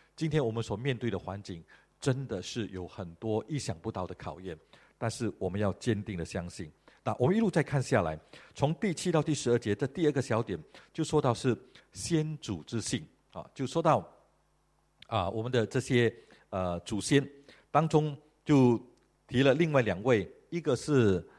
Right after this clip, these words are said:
诺亚，一个是，啊，亚伯拉罕。那当提到诺亚的时候，当然我们大家都熟悉诺亚方舟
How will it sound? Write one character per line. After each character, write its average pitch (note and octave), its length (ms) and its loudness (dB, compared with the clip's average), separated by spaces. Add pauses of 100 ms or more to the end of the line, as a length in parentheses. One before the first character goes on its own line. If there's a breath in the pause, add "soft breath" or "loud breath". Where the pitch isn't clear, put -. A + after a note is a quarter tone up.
(160 soft breath)
诺 C3+ 220 8
亚， A2+ 320 6 (140)
一 C#3+ 100 -4
个 A#2 220 6
是， F#2+ 440 0 (220)
啊， F2 240 -4
亚 G2 160 -2
伯 A#2+ 100 2
拉 C3+ 80 6
罕。 B2+ 220 2 (520 loud breath)
那 F#3+ 220 8 (460 loud breath)
当 A3 260 4
提 E3+ 140 2
到 E3 80 6
诺 F3 140 4
亚 E3 140 8
的 B2+ 60 4
时 A#2 160 0
候， A2 220 4
当 C#3+ 220 2
然 A2+ 200 2
我 G2+ 80 -6
们 G#2 120 -10
大 A#2 120 0
家 A2+ 120 2
都 A2+ 320 2
熟 G#2+ 340 -4
悉 A2+ 320 -4 (240)
诺 E3 220 -2
亚 G#2+ 80 4
方 B2+ 260 0
舟 A#2+ 340 2